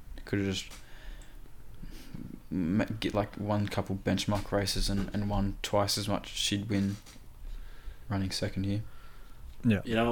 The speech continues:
Speaker 3: what, you know what makes matters worse? So just if Nico wasn't already having a bad enough day,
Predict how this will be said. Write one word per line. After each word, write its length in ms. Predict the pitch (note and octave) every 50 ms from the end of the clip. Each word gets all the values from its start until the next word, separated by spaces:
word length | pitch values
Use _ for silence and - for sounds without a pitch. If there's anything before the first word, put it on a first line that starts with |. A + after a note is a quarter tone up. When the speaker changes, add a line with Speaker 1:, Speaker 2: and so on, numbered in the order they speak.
| A#2
Speaker 3:
what, 200 | G2+ G#2+ - -
you 80 | B2+ B2
know 180 | A#2+ B2+ B2 B2
what 100 | A2+ A#2+
makes 240 | A#2+ A#2 A2+ -
matters 320 | - B2 A#2 A#2+ A2+ G#2 -
worse? 420 | A#2+ C3+ E3+ G3 - - - - - - - - - - - - - -
So 180 | - C3+ C3+
just 280 | B2+ D#3 E3 E3 - -
if 180 | D#3+ C#3+ C#3 -
Nico 300 | C#3+ C#3 C#3+ C#3+ C#3 C3+
wasn't 280 | C3 C#3 B2+ B2+ B2+ C3
already 240 | C3 C3 C3 B2+
having 300 | A2+ A#2 A#2 A2+ A#2 A2+
a 40 | A2
bad 260 | G#2 A2+ G#2+ G#2+ G#2+ G2
enough 280 | G2+ G#2 G#2 G#2 -
day, 260 | - G#2+ G#2+ B2 D#3